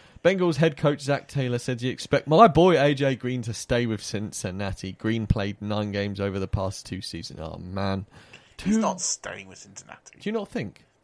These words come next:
Speaker 2: No, why would he stay?
Speaker 1: 'Cause he said he wants to.
Speaker 2: He says he wants to stay in Cincinnati.
Speaker 1: Yeah,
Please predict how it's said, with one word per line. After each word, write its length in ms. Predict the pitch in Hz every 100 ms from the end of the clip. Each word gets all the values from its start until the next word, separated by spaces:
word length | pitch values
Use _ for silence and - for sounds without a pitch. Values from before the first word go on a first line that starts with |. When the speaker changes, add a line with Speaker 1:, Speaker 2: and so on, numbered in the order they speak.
| _ -
Speaker 2:
No, 260 | - 85 -
why 200 | - 381
would 100 | 381
he 80 | 381
stay? 400 | - - 359 - -
Speaker 1:
'Cause 140 | 117
he 40 |
said 200 | 101 101
he 60 | 101
wants 280 | 98 98 -
to. 180 | 131 185 _ _ _ _ _ -
Speaker 2:
He 260 | 180 196
says 300 | 175 - 180
he 80 | 160
wants 240 | 156 151 147
to 100 | 143
stay 220 | 151 139
in 60 |
Cincinnati. 540 | 131 123 120 120 - -
Speaker 1:
Yeah, 260 | 202 214